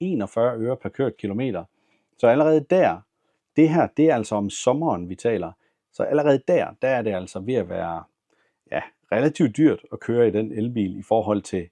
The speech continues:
så mange andre. Men så kan man jo altid gå ind og købe et Clever One abonnement, som koster de her ni hundrede kroner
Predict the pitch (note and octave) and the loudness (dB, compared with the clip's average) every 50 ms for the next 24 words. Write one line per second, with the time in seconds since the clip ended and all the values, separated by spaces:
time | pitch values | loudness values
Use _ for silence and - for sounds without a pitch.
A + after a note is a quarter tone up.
0 | _ _ _ - - G#2+ G#2+ A2 A2+ G2+ F2 F#2 A2+ B2 A#2 F2 - _ _ - | _ _ _ -4 -2 0 0 0 0 -2 -2 -4 -4 -4 -6 -6 -8 _ _ -20
1 | - _ _ - A2 A#2 D#3+ F3+ E3+ C#3+ C3+ C#3 D3+ C#3+ - C#3+ B2+ A2+ B2 C3 | -20 _ _ -2 2 2 4 4 4 6 6 4 4 2 0 -2 0 0 0 -2
2 | C#3 C3 - - - A#2+ A#2 B2+ C3+ C#3 B2 G2 - - - A2 G#2 G2+ F#2 G2 | -2 -4 -8 -6 -4 -2 0 0 0 -2 -4 -8 -10 -2 0 0 0 2 0 0
3 | A2+ C3+ C#3+ A#2+ F2+ F#2 F2+ F2+ F#2 G2+ G#2+ - - G2 - - A#2 A#2 - - | 0 0 -2 -2 -4 -6 -8 -8 -6 -6 -8 -8 -10 -12 -6 -4 -2 -2 -2 -4
4 | G2+ F#2 A2+ G#2 G#2+ A2+ G#2+ G#2 A#2 C3+ B2+ G#2+ G2+ G#2 G#2 G2 F#2 _ - G2 | -8 -8 -6 -4 -4 -2 -2 0 0 0 -2 -2 -4 -6 -6 -8 -10 _ -8 -6
5 | G#2+ A2 G2+ | -6 -6 -6